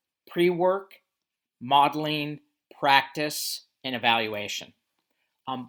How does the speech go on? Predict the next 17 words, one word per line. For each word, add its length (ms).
where 220
possible, 560
sales 340
effectiveness 680
can 180
give 240
them 380
customizable 920
decks 640
that 300
are 240
simple. 720
Next, 580
I 80
think 200
sales 360
eff-, 120